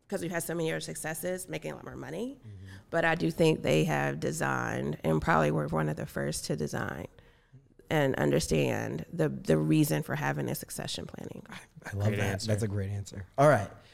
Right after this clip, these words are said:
Speaker 2: We have a one, segment number one, pretty fun one here.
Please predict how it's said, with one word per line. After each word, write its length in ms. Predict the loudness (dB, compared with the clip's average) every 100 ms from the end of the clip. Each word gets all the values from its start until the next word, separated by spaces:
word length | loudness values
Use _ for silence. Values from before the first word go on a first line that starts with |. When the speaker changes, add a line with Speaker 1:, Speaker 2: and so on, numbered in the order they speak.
| -20 _
Speaker 2:
We 140 | 6
have 100 | 8
a 180 | 10 8
one, 360 | 6 4 4 4 -4 -14 -14 -20 -18
segment 300 | 0 4 6
number 200 | 4 6
one, 220 | 6 6 4 0 0
pretty 160 | 2
fun 240 | 4 4 4
one 120 | 6
here. 300 | 6 6 2